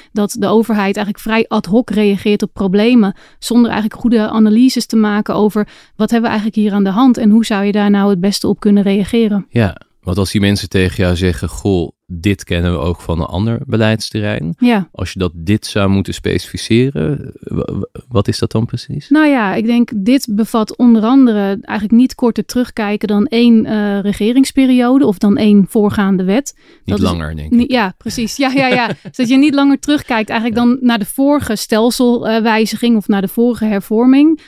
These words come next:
Speaker 1: Eh, dat is er onderdeel van. Eh, dan ook, zeg maar, het instrumentarium wat je daarop inzet. Is dat wellicht al eerder ingezet? Wat waren daar de bevindingen van?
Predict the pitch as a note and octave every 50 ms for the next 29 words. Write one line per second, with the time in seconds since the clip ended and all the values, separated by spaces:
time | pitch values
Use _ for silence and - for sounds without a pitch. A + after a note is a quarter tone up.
0 | - _ _ _ - G3+ F#3 G3+ G#3 A3 C4 B3 B3+ - - C4 C4 C4 B3 B3+
1 | B3 B3+ A3+ - B3+ B3 C4+ D4 D4+ - - - - _ _ - A3+ G#3+ G#3 G#3+
2 | G#3+ G#3+ G#3+ G#3 A3 - - A3+ G#3+ A3 G3+ G3+ G3+ G3+ A3 G#3+ - - - G#3+
3 | G#3 G#3 - - F3+ - A3+ B3 C4 B3+ B3+ B3 A#3+ B3 - B3 G#3+ A#3 A3+ A#3
4 | A3+ A#3 - A#3 A#3 A#3 - B3 A#3+ - G#3 F3+ F3+ G#3 F3 F#3+ G3+ G3 G3+ G#3
5 | - - F#3+ - - - G#3+ A3 B3 A#3+ B3+ - - B3 B3 B3 A3+ - A#3+ -
6 | A#3 A#3 A#3+ - - G3 F#3+ F#3+ G3 F#3+ F#3+ F#3+ F#3+ F#3+ G3+ G#3+ G#3 F#3+ F#3 F#3+
7 | F3 F#3 - A3 A#3+ C4 C4 C4 B3+ B3+ A#3+ - - A3+ A#3 A#3+ B3